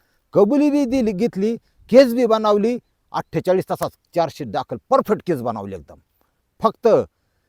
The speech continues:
आईला सांगण्यात आलं, म्हणजे कोण, ही सुरेखा, त्या मुलीच्या आईला, की कोर्टात जुबान फिरवू नका बरं का, जबाब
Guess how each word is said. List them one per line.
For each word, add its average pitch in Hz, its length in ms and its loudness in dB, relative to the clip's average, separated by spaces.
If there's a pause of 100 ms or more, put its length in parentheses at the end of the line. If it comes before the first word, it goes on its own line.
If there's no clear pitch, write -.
(440)
आईला 220 300 4
सांगण्यात 127 400 -4
आलं, 90 220 -12
म्हणजे 131 240 -10
कोण, 202 260 0 (300)
ही 151 220 -8
सुरेखा, 156 500 -6 (120)
त्या 143 80 -8
मुलीच्या 147 360 -4
आईला, 104 260 -8 (680)
की 170 80 -6 (140)
कोर्टात 156 680 -4
जुबान 139 460 -2
फिरवू 139 260 -6
नका 170 220 -8
बरं 202 120 -6
का, 165 100 -10
जबाब 127 320 -4